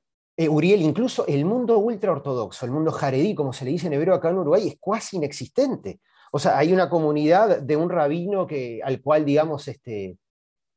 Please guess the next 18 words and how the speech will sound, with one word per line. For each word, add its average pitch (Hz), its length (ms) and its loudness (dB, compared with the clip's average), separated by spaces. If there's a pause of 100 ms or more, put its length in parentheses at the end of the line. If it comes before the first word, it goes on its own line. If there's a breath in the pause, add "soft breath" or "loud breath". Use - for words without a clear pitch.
da-, 117 180 -6
digámosle, 123 600 -2
le-, 98 460 -8
el 90 100 -10
apoyo, 151 380 0
la 139 60 4
autorización 127 520 -4
para 139 140 0
venir, 135 400 -2
la 120 160 -6
dio 139 160 0
el 123 80 -2
Rab 131 240 0
Chaim 139 220 -2
Kanievski, 127 640 -4
que 123 100 -6
era 123 120 0
un 120 120 -6